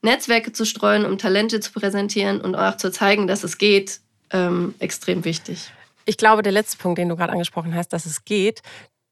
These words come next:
Speaker 2: ist sicherlich auch ein wichtiger Punkt. Denn, ähm, es kommt ja auch öfter mal in solchen Gesprächen, äh, das Thema auf,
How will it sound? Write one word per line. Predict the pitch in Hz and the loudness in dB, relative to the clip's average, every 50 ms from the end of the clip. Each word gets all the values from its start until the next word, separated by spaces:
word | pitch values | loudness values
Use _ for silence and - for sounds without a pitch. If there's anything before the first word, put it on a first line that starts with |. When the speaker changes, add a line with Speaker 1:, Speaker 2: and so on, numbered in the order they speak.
| _ - - | _ -14 -6
Speaker 2:
ist | - 196 - - | -4 -2 -2 0
sicherlich | - 220 226 254 202 190 - - - _ _ _ _ _ _ _ - | 0 0 2 2 2 2 0 -4 -10 _ _ _ _ _ _ _ -6
auch | - - - 190 196 202 - - - - - - - _ _ _ _ _ _ | 2 6 6 6 6 6 0 -6 -12 -16 -18 -20 -20 _ _ _ _ _ _
ein | - 190 180 | -6 -2 0
wichtiger | 190 220 - 196 156 - - | 0 0 0 0 0 0 0
Punkt. | - - 165 185 226 - - - - - - - - - _ _ _ - | 0 0 0 0 0 -2 -6 -12 -18 -18 -18 -18 -20 -20 _ _ _ 4
Denn, | 190 190 185 190 190 190 - - | 6 6 6 6 4 2 2 2
ähm, | 185 180 175 175 175 170 - | 4 4 4 4 4 2 -2
es | - - | -4 -2
kommt | - 226 220 - | -2 -2 0 2
ja | 214 - | 4 6
auch | - 180 - - - _ _ | 6 4 4 2 -4 _ _
öfter | - 202 - - 220 208 | -2 -2 0 0 0 2
mal | 190 175 | 2 2
in | 180 180 | 2 2
solchen | 170 180 180 190 180 | 2 0 0 0 -2
Gesprächen, | 160 - - - - 196 202 - - 208 202 | -4 -4 -6 -6 -6 -6 -6 -4 -4 -4 -2
äh, | 190 175 175 - - - 170 170 165 165 165 165 170 175 - | 0 0 0 -2 -2 -4 -6 -6 -4 -4 -4 -4 -4 -6 -8
das | 196 - - 180 - | -8 -8 -8 -8 -6
Thema | - - 190 190 180 - 170 | -6 -4 0 0 2 2 2
auf, | 170 175 - | 2 0 -2